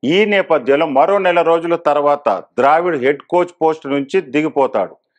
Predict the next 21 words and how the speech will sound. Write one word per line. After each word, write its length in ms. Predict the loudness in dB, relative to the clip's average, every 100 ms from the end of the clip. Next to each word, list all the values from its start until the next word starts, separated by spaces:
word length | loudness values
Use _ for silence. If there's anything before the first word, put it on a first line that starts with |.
| _ _ _
టీమిండియా 460 | -2 0 0 2 0
హెడ్ 260 | 0 -6
కోచ్ 280 | -2 -2 -2 0
పదవి 260 | 0 0 -2
కోసం 420 | 0 0 0 0
బీసీసీఐ 720 | -2 -2 -4 -4 0 2 0
పెద్దలు 500 | 0 -2 0 2 2
ఆస్ట్రేలియా 680 | 2 4 2 2 0 2 0
మాజీ 380 | 2 2 2 -2
క్రికెటర్లు 680 | -4 -2 0 0 -2 -4 -12 _ _ _ -2
జస్టిన్ 600 | 0 0 -2 -2 0 2
లాంగర్, 520 | 2 2 2 2 0 -8 _ _ -2
రికీ 260 | 0 0
పాంటింగ్, 680 | 0 2 0 0 -4 -4 -8 _
షేన్ 320 | -2 2 2
వాట్సన్ 580 | 2 4 2 2 -2 0
వంటి 260 | 0 0 2
వారిని 400 | 4 2 0 -4
సంప్రదించారని 840 | -2 -2 -2 -2 -2 0 0 0
వార్తలు 440 | 2 2 2 0 0
వచ్చాయి. 480 | 0 -2 -4 -4